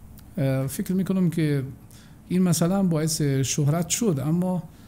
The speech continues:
اه، بیشتر، اه، در هرات پدرم شهید غلام یحیی اکبری، ایشان یک فرد مشهوری بودن در انقلاب گذشته، اه، یک، اه، نام و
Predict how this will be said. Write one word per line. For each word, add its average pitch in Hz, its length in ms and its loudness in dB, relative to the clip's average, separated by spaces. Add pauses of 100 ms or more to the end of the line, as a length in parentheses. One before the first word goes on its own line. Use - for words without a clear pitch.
(320)
اه، 131 280 2
بیشتر، 160 480 2
اه، 127 420 2 (500)
در 151 180 2
هرات 160 300 4
پدرم 160 440 2 (120)
شهید 135 480 0 (220)
غلام 123 200 2
یحیی 120 260 0
اکبری، 120 480 -4 (520)
ایشان 180 220 0
یک 180 140 0
فرد 175 240 0
مشهوری 139 420 4
بودن 113 280 0
در 117 160 -2
انقلاب 127 400 0
گذشته، 123 460 0 (840)
اه، 156 80 0
یک، 120 480 0
اه، 113 320 -2 (300)
نام 131 380 4
و 117 220 0